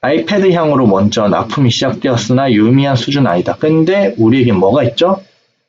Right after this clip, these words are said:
구월 달에 아이폰 십이가 있습니다. 십이. 그래서 뒤에 보시면 티에프 방식의 쓰리디 센싱 모듈이 하반기 고객사의 스마트폰에 채용될 것임에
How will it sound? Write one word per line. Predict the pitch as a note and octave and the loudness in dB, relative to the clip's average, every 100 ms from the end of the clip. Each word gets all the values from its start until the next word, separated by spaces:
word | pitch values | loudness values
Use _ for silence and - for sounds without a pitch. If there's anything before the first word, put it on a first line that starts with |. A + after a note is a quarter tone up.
| _ _ - | _ _ -8
구월 | A#2 A#2+ B2 A#2 | -2 0 0 -2
달에 | G#2+ C3+ F#3+ G#3+ - _ _ _ | -2 0 2 2 0 _ _ _
아이폰 | - A2+ B2 - C#3 C3 | -4 -2 -2 -2 0 2
십이가 | - - F3+ - _ _ A#2+ C3 B2 B3 | 0 0 -2 -2 _ _ 0 2 2 0
있습니다. | - - F2+ E2 | -2 -6 -8 -6
십이. | - - - A2 E3+ F3 _ - _ _ _ | -6 -4 0 2 2 -2 _ -20 _ _ _
그래서 | A2+ G#2 A2 A2+ F3+ G#3 G#3 _ _ | -4 -2 -2 0 2 0 0 _ _
뒤에 | A2+ | 0
보시면 | G#2+ G#2 B2 C3+ G3+ A3 A3 _ | 0 0 0 0 2 2 2 _
티에프 | - D3+ D3+ C#3 | -4 -2 0 -2
방식의 | A#2+ A#2 - B2 C3+ F3+ F3 | 0 0 0 0 0 0 -2
쓰리디 | E3+ D3+ D#3+ | 0 2 2
센싱 | - F3 F3 E3+ F3+ D3 | 0 0 -2 0 0 2
모듈이 | G#2+ G#2+ A2 A2 B2+ A#2 G#2 - - - - _ | 2 2 2 2 2 2 0 -4 -12 -16 -18 _
하반기 | B2+ C3 C#3+ D#3 D#3+ | -2 0 2 2 0
고객사의 | - G#2+ C3 B2 B2+ A2+ E3 E3+ | 0 -2 -2 -2 -2 -2 0 -2
스마트폰에 | - F3 - - E3 B2 | -2 -4 -6 -6 -2 -2
채용될 | - F3 F3 C3 A2+ | -2 0 0 0 -2
것임에 | B2 - B2+ A#2+ B2+ | -4 -2 0 0 0